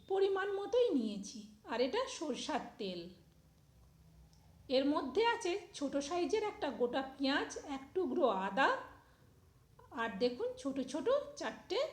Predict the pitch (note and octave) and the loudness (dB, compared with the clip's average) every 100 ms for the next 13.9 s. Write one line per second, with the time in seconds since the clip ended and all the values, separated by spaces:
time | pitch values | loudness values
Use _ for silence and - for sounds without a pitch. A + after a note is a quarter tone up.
0 | - - A#3+ A3+ A3 B3+ D4+ A#4+ - A#3+ | -6 -14 -8 -6 -2 0 0 0 -2 -4
1 | F3 F3 - - - - - - _ _ | -4 -6 -16 -20 -20 -20 -20 -20 _ _
2 | _ _ _ _ D#5+ - _ _ - - | _ _ _ _ -20 -20 _ _ -20 -20
3 | - _ _ _ _ _ _ - - A#3 | -20 _ _ _ _ _ _ -20 -6 0
4 | A#3+ C4 C4+ A4 - G#4+ D4 D4 F4+ G#4 | 2 4 4 2 2 2 4 2 4 4
5 | F4 C#4+ - - - - G3+ A#3 A#3+ B4+ | 6 4 0 -12 -14 -8 -6 -4 0 0
6 | C#5+ - - C4 G3 F#4+ A4+ C#4 G3 F#3+ | 0 -8 -8 -6 -2 0 2 2 0 -4
7 | - F3 - - - _ _ _ - _ | -6 -12 -14 -20 -20 _ _ _ -20 _
8 | _ _ _ _ _ _ _ _ _ _ | _ _ _ _ _ _ _ _ _ _
9 | - - - - - - - - - - | -20 -20 -20 -20 -20 -20 -20 -20 -20 -20
10 | - - - - - - C4 C4+ C#4 A4+ | -20 -20 -20 -20 -20 -4 2 4 4 2
11 | A4+ A#4 F4+ F4+ G4 G#4+ A#4+ C#5 - - | 4 4 4 2 0 2 2 0 -8 -12
12 | F#4+ A3+ A3+ C#4 F#4 C5 - C#4 C4+ C#4 | -6 -2 2 4 4 4 4 4 6 4
13 | D#4 F4 E4+ G4 F#4 A#3 G#3 G3+ | 4 2 2 2 2 2 0 -2